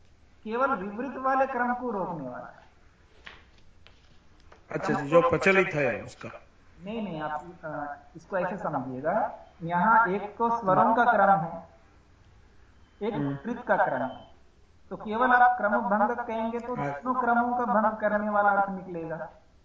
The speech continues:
Speaker 1: और एक केवल विवृत क्रम को रोकने, रोकेंगे तो स्वर का क्रम तो चल ही रहा है। पकड़ में आ रहा है दोनों में अंतर?
Speaker 2: हाँ जी, हाँ जी।
Speaker 1: हाँ, तो एक क्रम को तो बराबर बनाए रखा है स्वरों के क्रम को,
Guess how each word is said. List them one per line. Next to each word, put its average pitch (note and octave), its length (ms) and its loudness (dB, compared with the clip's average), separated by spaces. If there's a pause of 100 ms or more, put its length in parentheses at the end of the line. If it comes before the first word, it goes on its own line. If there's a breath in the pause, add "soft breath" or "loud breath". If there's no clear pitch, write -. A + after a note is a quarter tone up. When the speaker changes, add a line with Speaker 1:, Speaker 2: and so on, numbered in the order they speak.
(120)
Speaker 1:
और F#3 120 2
एक G#3+ 180 0
केवल A#3 420 -2
विवृत G3 520 0
क्रम A#3+ 300 8
को B3+ 80 2
रोकने, A#3+ 480 6
रोकेंगे A#3 500 0
तो B3+ 260 0
स्वर G#3 160 2
का G#3 260 4
क्रम G3+ 180 2
तो F3 200 -4
चल F3+ 120 -4
ही B3+ 140 -2
रहा A3+ 200 4
है। A3 260 -2 (1400)
पकड़ G#3 200 0
में B3 120 2
आ C4 80 6
रहा - 120 8
है G3+ 60 4
दोनों G#3+ 220 2
में G#3 140 0
अंतर? D#3+ 400 -4 (920)
Speaker 2:
हाँ D#3+ 220 0
जी, B2 140 -12
हाँ C3+ 100 -14
जी। A#2 240 -16
Speaker 1:
हाँ, A#2+ 260 -16 (100)
तो A3+ 420 2 (140)
एक A3+ 260 0
क्रम B3+ 260 4
को C4 120 -4
तो C4 140 2
बराबर B3 440 4
बनाए B3+ 320 2
रखा C4+ 240 2
है G#3 220 0 (320)
स्वरों G#3+ 320 0
के A3 100 -4
क्रम G3 300 0
को, F3 320 -10